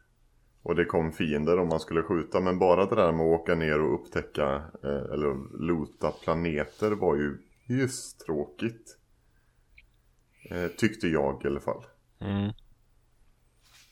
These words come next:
Speaker 1: Så jämfört med det, eh, så är ju den här bilen, eh, guld. Den är snabb och smidig att ta sig ur. Den, den kör ganska snabbt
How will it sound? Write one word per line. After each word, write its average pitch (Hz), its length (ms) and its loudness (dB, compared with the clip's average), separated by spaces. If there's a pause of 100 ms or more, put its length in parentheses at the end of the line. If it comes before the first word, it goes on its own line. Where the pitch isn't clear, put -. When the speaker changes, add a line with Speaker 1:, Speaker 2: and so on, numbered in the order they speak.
(100)
Speaker 1:
Så 92 340 6
jämfört 104 640 4
med 107 140 4
det, 98 180 6
eh, 82 480 -2
så - 120 -2
är 98 40 4
ju 101 100 2
den 98 160 -4
här 82 140 2
bilen, 71 460 -2
eh, 69 220 -2
guld. 69 460 -4 (1700)
Den 87 160 0
är 85 180 4
snabb 104 340 2
och 98 80 4
smidig 85 320 2
att 78 120 2
ta 80 160 4
sig 80 180 0
ur. 76 260 2
Den, 80 280 2
den 80 380 0
kör 90 420 4
ganska 80 400 0
snabbt - 500 -6